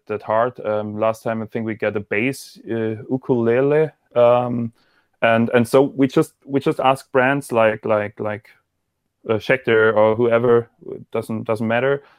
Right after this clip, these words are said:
and they can send us a box, and then we open that, and we have to,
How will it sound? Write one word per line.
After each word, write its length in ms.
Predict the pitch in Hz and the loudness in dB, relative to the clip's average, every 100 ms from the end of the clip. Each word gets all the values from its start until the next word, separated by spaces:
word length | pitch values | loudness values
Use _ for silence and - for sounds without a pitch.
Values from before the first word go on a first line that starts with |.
| - | -8
and 100 | 113 | -2
they 120 | 117 | -2
can 200 | 113 117 | -2 -4
send 240 | - 120 120 | -2 -2 -2
us 100 | 110 | -2
a 40 | |
box, 460 | - 147 175 - - | 2 2 0 -8 -8
and 140 | 117 | -2
then 260 | 117 117 117 | -2 -2 -4
we 120 | 117 | 0
open 320 | 120 147 147 | 0 2 0
that, 280 | 131 131 131 | 0 0 -2
and 160 | 117 110 | -4 -4
we 120 | 117 | -2
have 260 | 107 127 - | -2 -2 -2
to, 300 | 123 113 | -2 -2